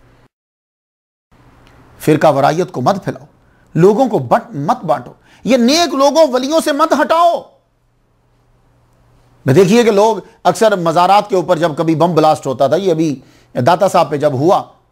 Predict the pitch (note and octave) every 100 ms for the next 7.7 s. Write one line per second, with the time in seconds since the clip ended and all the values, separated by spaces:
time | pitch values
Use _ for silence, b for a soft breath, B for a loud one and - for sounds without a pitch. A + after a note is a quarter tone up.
0 | _ _ _ _ _ - D3 D#3 F#3+ G3
1 | E3 D3+ C#3+ b b b C#3+ - F#3+ G#3+
2 | A3 F#3+ - G#3+ F#3+ D3 C#3+ B2 - _
3 | _ _ _ _ _ _ - G3+ E3 G#3+
4 | G#3+ C4+ B3+ F#3 A3+ B3+ C4 C4+ D4 A3
5 | C#3 - D3+ E3 A#3 D#4+ C#4 - _ _
6 | - C#3 F3+ C3+ E3+ G3+ F#3 F3+ G3 F3+
7 | F#3 G3 - D3 F3 G#3 G#3